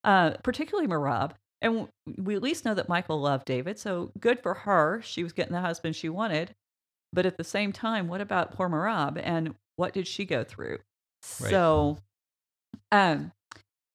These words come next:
Speaker 1: but the, these, these stories help inform how we interpret the rest of the interactions that are going to happen. So I wanna go back to our story with David, which we're in, um,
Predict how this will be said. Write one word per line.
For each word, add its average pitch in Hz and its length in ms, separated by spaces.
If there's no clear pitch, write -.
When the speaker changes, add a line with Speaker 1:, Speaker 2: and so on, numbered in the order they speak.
Speaker 1:
but 208 100
the, 269 180
these, 294 320
these 233 160
stories 285 680
help 208 400
inform 190 880
how 180 180
we 180 160
interpret 170 460
the 170 100
rest 156 340
of 170 80
the - 200
interactions 143 760
that 151 160
are 143 40
going 143 360
to - 180
happen. 139 380
So 151 180
I 185 60
wanna 208 160
go 190 160
back 165 300
to 202 480
our 175 100
story 170 380
with 165 160
David, 156 400
which 151 180
we're 156 180
in, 151 240
um, 143 440